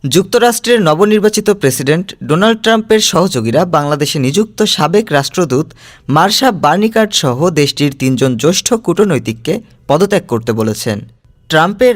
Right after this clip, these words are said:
ওই সহযোগীরা মার্কিন পররাষ্ট্র মন্ত্রণালয়ের লোকবল ও অভ্যন্তরীণ সমন্বয়ের দায়িত্ব পালন করছেন। বিষয়টির সঙ্গে সম্পর্কিত দুজন কর্মকর্তার বরাতে এ খবর জানিয়েছে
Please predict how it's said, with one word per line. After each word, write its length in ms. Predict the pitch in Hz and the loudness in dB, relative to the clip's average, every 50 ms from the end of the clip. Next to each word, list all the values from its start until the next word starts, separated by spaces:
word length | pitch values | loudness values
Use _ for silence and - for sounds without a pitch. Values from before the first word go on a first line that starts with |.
| - - | 0 0
ওই 160 | 147 147 151 | 0 0 0
সহযোগীরা 640 | 147 - 165 170 196 214 - 156 113 113 113 131 151 - - _ _ - | 0 0 0 2 2 2 2 0 -2 0 -2 -2 -4 -6 -8 _ _ -6
মার্কিন 420 | 127 131 151 180 214 - 240 226 226 | 0 0 0 0 0 -2 -4 -6 -4
পররাষ্ট্র 540 | 226 - 180 175 175 190 226 220 - - - 240 | -2 2 2 2 2 2 0 -2 -2 0 0 0
মন্ত্রণালয়ের 760 | 220 185 160 160 160 - 220 220 220 160 120 110 113 139 165 - - - _ - - | 2 2 0 -2 -2 -2 -2 0 0 0 0 0 0 0 -2 -6 -12 -20 _ -2 0
লোকবল 480 | 135 160 170 175 226 214 233 233 233 220 - - | 2 2 2 2 0 2 2 2 2 0 -2 0
ও 80 | 139 139 131 127 - - - | 0 0 0 0 -2 -2 0
অভ্যন্তরীণ 640 | 143 151 156 - 214 233 220 220 226 214 220 220 220 | 0 0 0 0 -2 0 2 2 2 2 2 0 -2
সমন্বয়ের 640 | - - 151 151 170 180 185 180 185 185 175 143 | -2 -2 -2 0 0 -2 0 0 0 0 0 0
দায়িত্ব 280 | 110 127 135 165 165 - 127 | 0 -2 -2 -2 -4 -4 -2
পালন 260 | - 117 113 113 110 | -2 0 0 -2 -4
করছেন। 420 | 113 - 113 110 - - 139 113 107 107 - - _ _ _ - 151 | -4 -6 -6 -4 -4 -6 -4 -6 -6 -8 -16 -20 _ _ _ -10 -4
বিষয়টির 520 | 139 156 180 160 254 247 247 247 254 247 - | 0 0 0 2 2 2 2 2 0 0 0
সঙ্গে 220 | 262 240 233 233 254 | 0 0 0 0 0
সম্পর্কিত 600 | - - 170 156 160 - 220 208 208 143 123 117 151 | 0 0 -2 -2 0 -2 -2 -2 -2 -6 -6 -4 -4
দুজন 400 | 175 175 139 147 135 143 147 135 | -4 -4 -4 -4 -4 -4 -4 -4
কর্মকর্তার 680 | 127 - 151 160 185 208 220 220 233 233 226 - 233 233 190 | -2 -2 0 0 0 0 0 2 0 0 2 2 0 0 2
বরাতে 400 | 135 135 123 127 123 - 190 202 196 - | 2 2 2 2 0 0 -2 -2 -2 -2
এ 100 | - 165 190 | 0 -2 0
খবর 280 | 185 - 214 190 220 208 | 0 0 0 0 0 0
জানিয়েছে 500 | 147 143 131 131 160 180 180 135 - - | 0 0 0 0 0 -2 -4 -4 -2 -2